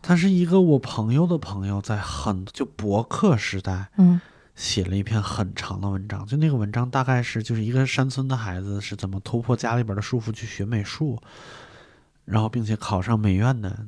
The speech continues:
Speaker 1: 那么一个故事，应该讲的就是他自己的故事。哦，顺带说一下，这个人后来现在在上海做摄影师，是已经做到很大的那种摄影师了。
Speaker 2: 哦。
Speaker 1: 然后，但是他当时写的那个文章，我记得有一句话我特别清楚，就他是在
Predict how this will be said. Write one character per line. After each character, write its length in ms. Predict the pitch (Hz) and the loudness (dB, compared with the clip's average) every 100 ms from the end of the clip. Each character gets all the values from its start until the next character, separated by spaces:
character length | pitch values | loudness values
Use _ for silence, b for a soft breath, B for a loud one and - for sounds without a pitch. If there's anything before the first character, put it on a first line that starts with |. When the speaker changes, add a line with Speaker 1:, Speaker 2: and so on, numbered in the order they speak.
| 107 | -6
Speaker 1:
那 60 | |
么 80 | 107 | -4
一 120 | 101 | -2
个 120 | 101 101 | -4 -8
故 200 | - 107 | -8 -12
事， 160 | - | -8
应 120 | - | -4
该 120 | 127 143 | -2 0
讲 180 | 127 | -2
的 60 | 92 | -2
就 60 | 107 | -4
是 40 | |
他 140 | 101 | -4
自 160 | 104 107 | -6 -6
己 40 | |
的 80 | 104 - | -8 -8
故 140 | 107 | -12
事。 180 | 101 - | -12 -12
哦， 220 | 131 127 | -2 0
顺 160 | 127 156 | 0 4
带 80 | 151 | 4
说 180 | - 139 | 4 4
一 60 | |
下， 80 | 143 | 4
这 160 | 127 135 | 4 2
个 60 | |
人 160 | 110 107 | 2 0
后 160 | - | 0
来 160 | 120 101 | 0 0
现 120 | 101 | 0
在 140 | 131 120 | 0 2
在 300 | 131 120 110 | 2 2 0
上 200 | - 113 | -2 -2
海 140 | 107 | -2
做 160 | - 113 | -2 -2
摄 140 | 127 | -2
影 100 | 107 | -2
师， 260 | 101 107 104 | -4 -4 -6
是 380 | 110 - 110 | -6 -6 -4
已 80 | 104 | -4
经 160 | 107 104 | -4 -4
做 160 | 107 | -2
到 240 | 117 113 107 B B B B B B B | 0 2 0 B B B B B B B
很 180 | - 98 | -6 -2
大 200 | 135 139 | 0 0
的 100 | 101 | -2
那 80 | 101 | -2
种 100 | 98 | 4
摄 100 | 190 | 8
影 260 | 180 180 | 10 8
师 120 | 185 | 8
了。 80 | 196 | 6
Speaker 2:
哦。 420 | 208 208 202 202 202 | 6 6 8 6 4
Speaker 1:
然 100 | 120 | 0
后， 20 | 127 | 2
但 140 | 143 | 4
是 60 | 135 | 2
他 80 | |
当 180 | 143 147 | 2 2
时 220 | 151 127 | 0 -2
写 260 | 123 - 110 | -2 0 0
的 80 | 101 | 0
那 180 | 110 113 | 0 0
个 320 | 113 101 101 127 _ - | 2 0 0 -6 _ -6
文 180 | 110 110 | -2 0
章， 200 | 123 131 | 2 2
我 60 | 117 | 0
记 160 | - | 0
得 60 | 120 | 0
有 180 | 107 95 | 0 -2
一 40 | |
句 120 | 110 | -4
话 240 | 113 156 98 | -4 -4 -4
我 80 | |
特 160 | 104 143 | -6 -4
别 100 | 110 | -6
清 240 | - 101 | -6 -10
楚， 200 | 101 - - B B B | -14 -16 -20 B B B
就 100 | 117 | -12
他 220 | - 160 | -4 -2
是 360 | 165 - 165 131 | -2 0 0 0
在 500 | - 156 135 110 | 2 2 4 2